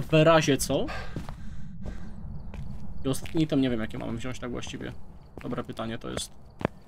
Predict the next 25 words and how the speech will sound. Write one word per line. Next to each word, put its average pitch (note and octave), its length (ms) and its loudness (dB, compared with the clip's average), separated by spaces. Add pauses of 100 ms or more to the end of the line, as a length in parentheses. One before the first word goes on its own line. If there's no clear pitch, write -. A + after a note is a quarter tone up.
(1200)
Ale G3+ 220 8
weźmiemy G#3+ 320 8
sobie E3+ 200 6
sól F#3 280 8
na E3 100 10
pewno. C3+ 520 6 (760)
Krucyfiksa G#3+ 560 0
nie C#3 160 6
chcę - 180 -4
raczej B2 400 2
ogólnie. B2+ 400 0
Sól, A#3 520 2 (180)
dotsa D#3 720 4 (100)
i F3+ 60 -10
weźmy C#4 240 2
sobie A3 180 6
może G3 280 6
w C3+ 140 -2
razie C4 440 6
co - 200 6
już G3+ 220 4
kadzidełko C#3+ 640 4
jedno, A#2 300 2
takie C3+ 220 -2
wiecie. A#2+ 320 2